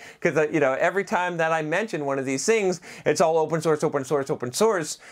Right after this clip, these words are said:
but show me the evidence. Show me where it actually makes sense to spend a lot of the,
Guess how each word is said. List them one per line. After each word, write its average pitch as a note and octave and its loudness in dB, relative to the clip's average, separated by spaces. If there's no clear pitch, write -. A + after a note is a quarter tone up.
but C#3 0
show F#3+ 2
me F#3+ 2
the D3 2
evidence. C#3 -2
Show E3+ 2
me F#3 2
where C#3+ 2
it A2+ 0
actually C#3 0
makes A#2+ -2
sense G3+ -2
to F3 0
spend D#3+ 0
a C3+ 4
lot C3+ 2
of C3+ -10
the, D3+ 0